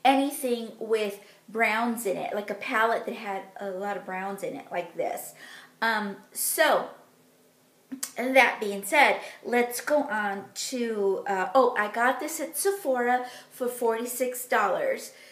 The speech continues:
And, um, I'm not sure if this is a limited edition. I don't know. I think it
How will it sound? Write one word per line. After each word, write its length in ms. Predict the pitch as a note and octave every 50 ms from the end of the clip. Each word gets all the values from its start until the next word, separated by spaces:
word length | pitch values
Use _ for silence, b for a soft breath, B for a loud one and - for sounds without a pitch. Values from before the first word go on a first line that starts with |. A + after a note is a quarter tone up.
| B B B B -
And, 480 | A3 G#3+ G3+ G3+ G3+ G3+ G3+ G3+ - -
um, 260 | A3 G#3+ G3+ G3+ G#3 - -
I'm 240 | B3 B3+ B3 A#3+ A#3
not 320 | A#3 A#3 B3 D#4+ G#4 -
sure 560 | - - - - C#4+ C4 B3 B3 B3+ B3+ B3+ - -
if 180 | A#3+ A#3+ -
this 180 | G#3+ A3+ A3 -
is 120 | B3 A#3+
a 80 | C4+ B3
limited 500 | A#3 A3 G#3+ G#3 A3+ A3 - - C#4 G#3
edition. 520 | G#3 G3+ - G3+ G#3 - - C#4 C#4 C4+ - -
I 260 | G#3+ A3 G#3+ F#3+ F#3 -
don't 480 | - - F#3+ G#3+ A#3 B3 - - -
know. 480 | G3 F#3+ F#3+ F#3+ F#3 G3+ A#3 B3+ C4+ C4 B B B B B B B
I 80 | G#3 G#3+
think 880 | G#3+ - - - - - - - - - B3+ C4 D4+ F#4+ - - - - -
it 340 | A3+ A3 G#3 - - - -